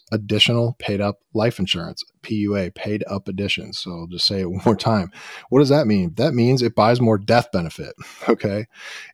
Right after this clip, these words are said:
And so it's really important to understand that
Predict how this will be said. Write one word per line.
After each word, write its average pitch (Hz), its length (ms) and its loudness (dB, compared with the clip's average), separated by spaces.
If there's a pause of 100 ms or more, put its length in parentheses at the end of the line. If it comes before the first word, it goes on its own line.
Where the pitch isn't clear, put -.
(100)
And 120 400 4
so 127 200 6
it's 113 280 0
really 170 260 6
important 131 440 2
to - 140 -6
understand 117 840 0
that 110 200 0